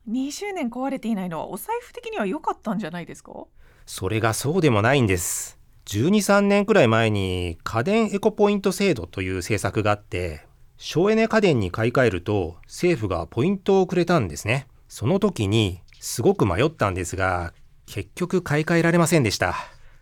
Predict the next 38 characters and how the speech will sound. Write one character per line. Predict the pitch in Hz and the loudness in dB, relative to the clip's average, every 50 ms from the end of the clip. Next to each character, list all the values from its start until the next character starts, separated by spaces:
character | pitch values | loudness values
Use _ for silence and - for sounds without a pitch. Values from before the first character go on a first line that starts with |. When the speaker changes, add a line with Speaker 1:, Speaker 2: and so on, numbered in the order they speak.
| _ - | _ -10
Speaker 2:
結 | - 107 98 | -6 -6 -2
果 | - 156 175 | 0 0 0
的 | 202 202 - 214 | 2 2 2 4
に | 220 202 | 6 6
は | 165 120 104 98 95 87 82 76 - - - - - | 6 6 6 6 4 2 0 -4 -10 -12 -16 -12 -4
買 | - 131 165 | -2 -2 0
い | 170 | 4
替 | 214 214 196 | 4 4 4
え | 165 | 4
て | - | 2
い | 113 - | 0 0
た | - 98 98 | 2 0 2
ら | 95 87 82 85 - - - - | 2 0 -2 -4 -12 -16 -10 -6
電 | 101 117 151 156 | -4 -4 -2 -2
気 | - 170 | 0 2
代 | 170 170 170 160 | 4 4 4 2
と | 160 151 | 0 -2
ポ | - 151 147 151 | 0 2 2 2
イ | |
ン | 151 | 2
ト | - 143 135 | 0 0 2
で | 143 135 104 80 76 - _ _ | 2 2 2 0 -4 -12 _ _
元 | - 95 92 - 185 185 | -6 -4 -2 0 2 2
が | 190 196 - | 2 2 2
取 | - 175 208 240 | 2 2 4 4
れ | 214 | 4
て | - 156 | 4 4
い | 110 - | 4 4
た | 104 95 | 2 0
か | 98 | -2
も | 92 85 | -4 -4
し | - - | -6 -8
れ | 85 | -8
ま | 85 85 80 | -8 -8 -8
せ | - 87 | -8 -10
ん。 | 80 69 - _ _ _ _ _ _ _ _ _ _ - | -10 -12 -16 _ _ _ _ _ _ _ _ _ _ -4
た | 151 143 | -2 0
だ、 | 120 113 98 85 78 78 | 2 2 2 0 -2 -8